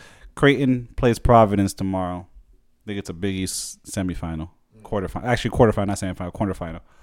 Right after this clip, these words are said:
Speaker 1: Uh, I'm gonna take in the over one thirty-one. Creighton has scored at least sixty points in four of their last five games.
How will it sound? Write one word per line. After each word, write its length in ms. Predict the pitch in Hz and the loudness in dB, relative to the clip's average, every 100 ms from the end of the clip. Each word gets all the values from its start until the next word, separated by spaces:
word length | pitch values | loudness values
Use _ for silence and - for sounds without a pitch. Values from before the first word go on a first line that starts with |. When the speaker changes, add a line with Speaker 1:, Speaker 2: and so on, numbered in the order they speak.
| - - _ _ | -20 -20 _ _
Speaker 1:
Uh, 260 | - 117 110 | -4 -2 -2
I'm 100 | 127 | 0
gonna 80 | 170 | 2
take 200 | - 160 | 4 4
in 80 | 139 | 6
the 200 | 127 113 - | 4 2 -2
over 320 | 135 135 120 | 2 4 4
one 260 | 110 117 117 | 4 6 4
thirty-one. 640 | 113 110 101 98 95 82 - _ _ - _ _ _ _ _ _ - | 4 2 2 0 0 -4 -10 _ _ -20 _ _ _ _ _ _ -4
Creighton 300 | 156 156 147 | 0 2 2
has 100 | 131 | 2
scored 340 | - 139 127 | 4 6 6
at 220 | 123 120 | 4 -2
least 320 | 117 127 135 | -4 -4 -4
sixty 240 | - 123 127 | -8 -8 2
points 320 | - 120 117 | 2 2 -4
in 80 | 113 | -8
four 240 | - 120 | -2 0
of 60 | 110 | 2
their 100 | 107 | 0
last 300 | 107 107 - | 0 -2 -2
five 240 | 110 104 | -4 -4
games. 380 | 104 104 104 - | -4 -6 -8 -12